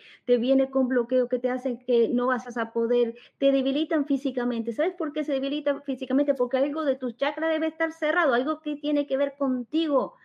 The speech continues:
que estás comiendo mal, que estás atendiéndote mal, que no estás teniendo ese balance, ¿ok? Y esto para ese balance tenés que ser con la letra ocho de los setenta y dos nombres de Dios, que dice que justamente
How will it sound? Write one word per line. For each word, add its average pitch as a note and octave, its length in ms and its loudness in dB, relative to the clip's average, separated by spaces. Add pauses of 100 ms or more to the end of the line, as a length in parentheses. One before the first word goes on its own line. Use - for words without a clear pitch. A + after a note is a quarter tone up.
(420)
que B3+ 80 -2
estás D4 280 -2 (120)
comiendo D4 640 2
mal, C#4 420 0
que G#3 80 -6
estás C#4+ 360 -4
atendiéndote C#4+ 800 -2
mal, D4 280 0
que A#3 120 -2
no C4 100 -2
estás D4 340 -6
teniendo C#4+ 540 0 (140)
ese C#4 320 -2
balance, A#3+ 840 -4 (280)
¿ok? F3 200 -8 (340)
Y A3+ 200 -4
esto D#4+ 420 -6
para A3 200 -2
ese B3 200 -8
balance A#3+ 600 -6 (140)
tenés G3+ 440 -8
que G#3 180 -8 (100)
ser G#3+ 200 -6
con G3+ 320 -6
la G#3 200 -4 (320)
letra A3 480 -2 (120)
ocho - 580 -2 (400)
de G#3 120 -4
los G#3 140 -6
setenta F3 420 -10
y E3 60 -8
dos E3 160 -8
nombres D#3 400 -6
de - 100 -6
Dios, C#3+ 340 -4 (280)
que G3 100 -2
dice G3 240 -4
que F#3 140 -8
justamente G3+ 800 -6